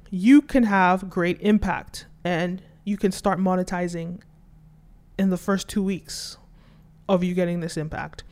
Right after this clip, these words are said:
But you do have to deliver on your promise. If you say you're gonna post every single day, these brands are gonna have to believe in you that you're gonna post every single day.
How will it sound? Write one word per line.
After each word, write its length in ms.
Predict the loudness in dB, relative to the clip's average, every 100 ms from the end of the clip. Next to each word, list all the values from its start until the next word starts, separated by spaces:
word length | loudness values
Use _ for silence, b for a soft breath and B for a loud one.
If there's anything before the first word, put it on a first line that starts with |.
| b b b
But 300 | -4 0 0
you 140 | 0 -2
do 240 | 2 2
have 260 | 2 0 -2
to 160 | -10 -6
deliver 380 | -4 -2 -2
on 100 | -4
your 120 | -4 -4
promise. 420 | -4 -4 -6 -10
If 140 | -2
you 80 | -2
say 200 | 0 0
you're 160 | 0 -4
gonna 160 | -8
post 320 | -4 -4 -4 -6
every 200 | -4 -4
single 260 | -4 -6
day, 360 | -4 -2 -4 -6 B B B B
these 260 | 0 0
brands 540 | 0 -2 -2 -2 -6 -10 b b b
are 80 | -4
gonna 160 | -2
have 120 | -4 -6
to 60 |
believe 300 | -6 -4 -2
in 100 | -4
you 300 | -6 -8 -10 -10
that 140 | -8
you're 80 | -4
gonna 140 | -4
post 380 | -6 -4 -4 -4
every 160 | -10 -10
single 280 | -10 -10 -6
day. 280 | -6 -6